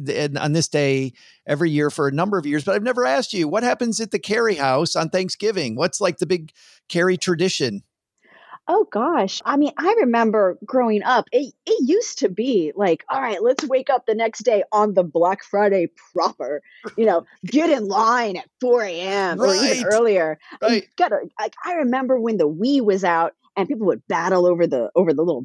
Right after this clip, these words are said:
Speaker 2: board you have to, like, stand on. Oh, yeah, if you, if you didn't have a wrapping paper roll in your hand, you know, to just make way, no carts, no carts.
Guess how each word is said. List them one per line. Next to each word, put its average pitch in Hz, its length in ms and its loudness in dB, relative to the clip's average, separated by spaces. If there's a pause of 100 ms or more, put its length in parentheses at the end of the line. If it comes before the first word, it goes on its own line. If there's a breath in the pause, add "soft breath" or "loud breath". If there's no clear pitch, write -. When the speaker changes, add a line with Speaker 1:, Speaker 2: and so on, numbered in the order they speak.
(120)
Speaker 2:
board 185 400 4
you 180 80 4
have 170 140 -4
to, 170 100 0
like, 139 200 -2
stand 190 460 0
on. 185 360 2 (220 loud breath)
Oh, 226 140 4
yeah, 190 340 -2
if 202 140 -6
you, 247 160 -4
if 208 140 -4
you 277 60 -2
didn't 285 160 0
have 214 120 0
a 165 120 0 (100)
wrapping 214 380 2
paper 185 260 0
roll 180 240 4
in 180 100 2
your 156 100 -2
hand, 185 440 -4
you 165 80 -6
know, 147 160 -4
to 156 100 -20
just 165 240 -2
make 180 260 2
way, 180 360 0 (120)
no 262 200 2
carts, - 440 -2
no 214 120 4
carts. - 400 -2